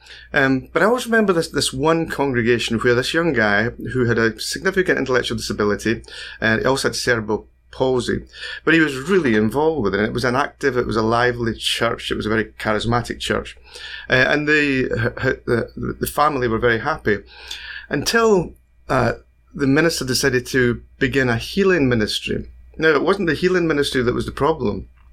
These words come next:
because they were of the view that, you know, if God wants to heal, then God can heal, and that's, that's a great thing. There's nothing wrong with that. Uh, the problem was the, the theology behind the healing ministry was that,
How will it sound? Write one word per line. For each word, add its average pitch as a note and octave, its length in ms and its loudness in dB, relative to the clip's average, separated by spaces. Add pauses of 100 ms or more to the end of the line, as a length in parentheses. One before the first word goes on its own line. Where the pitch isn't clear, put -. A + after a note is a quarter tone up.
(400)
because A#2 280 0
they D3 120 2
were C#3+ 120 2
of A#2 160 0
the A2 80 -2
view A#2 360 2 (520)
that, A#2 300 0
you - 60 -12
know, D#3 120 0
if - 220 -8
God C#3 220 2
wants A2+ 220 -2
to G#2 120 -2
heal, A2 440 0 (180)
then A#2+ 420 -2 (420)
God A#2+ 240 0
can G#2+ 120 -4
heal, F2+ 240 0
and - 240 -4
that's, - 160 -4
that's - 180 -4
a B2 60 0
great D3+ 240 -4
thing. A2+ 240 0
There's - 160 -4
nothing A#2 180 -4
wrong C3 160 -2
with B2 140 -2
that. - 180 -8 (500)
Uh, C3 180 0 (100)
the D#3 100 -8
problem G#3 400 2
was C3+ 220 0
the, A#2+ 80 -2
the C#3 240 -4
theology D3 680 2
behind D#3 460 0
the D3 60 2
healing A#2 280 2
ministry G#2+ 380 2
was B2 340 2
that, - 260 -2